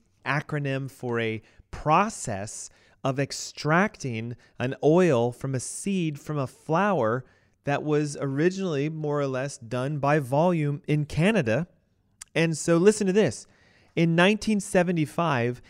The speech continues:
Canada produced seventy, I'm sorry, ninety-five percent of the world's rapeseed oil,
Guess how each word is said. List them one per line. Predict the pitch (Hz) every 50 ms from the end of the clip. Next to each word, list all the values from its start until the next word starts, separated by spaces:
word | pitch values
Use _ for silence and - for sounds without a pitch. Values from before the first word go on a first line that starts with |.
| _ _ _
Canada | - - - 165 190 196 190 175 185 165
produced | - - 170 151 139 127 123 123 120 - - - -
seventy, | - - - - - 175 170 180 185 220 226 220 233 233 233 233 - -
I'm | 147 139
sorry, | - 180 165 120 101 98
ninety-five | 117 135 156 180 190 185 202 233 269 294 294 277 233 220 196 160 - - - 147 131 123 131 123 -
percent | - 139 131 - - 143 131 131 135 - -
of | 143 135 131
the | 139 131
world's | 127 123 135 143 143 143 143 143 135 117 110
rapeseed | 117 131 139 151 - - - - 139 131 123 - -
oil, | 131 165 190 165 107 101 127 143